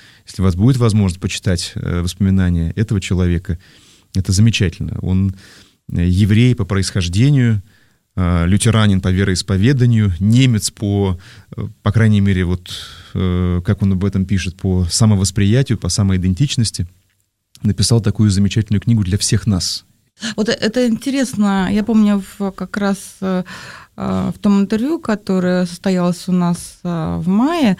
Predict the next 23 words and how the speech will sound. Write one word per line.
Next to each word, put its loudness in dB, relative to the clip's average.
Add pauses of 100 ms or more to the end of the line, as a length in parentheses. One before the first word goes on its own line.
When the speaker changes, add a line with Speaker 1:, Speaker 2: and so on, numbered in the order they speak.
(340)
Speaker 2:
вы -4
как -8
раз 0
рассказывали 0 (220)
об -4
этих -4
вот -6
стайках -4 (500)
детей. 0
И 4
это, 0
конечно, -2
произвело 0
вот, -2 (120)
э, 0
неизгладимое 2
впечатление, -4
потому 0
что, -2 (640)
а, 0
как-то -2
мы, 4
э, -2